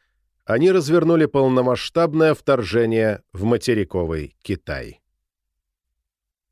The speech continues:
Японское вторжение.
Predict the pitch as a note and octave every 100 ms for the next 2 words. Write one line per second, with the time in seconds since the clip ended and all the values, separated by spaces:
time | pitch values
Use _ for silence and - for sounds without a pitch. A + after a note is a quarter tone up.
0 | _ _ _ _ _ G#2+ D3+ - E3+ D#3
1 | - D3 C#3 - C#3 B2+ G#2 C#3+ G2+ D#2+
2 | C#2 -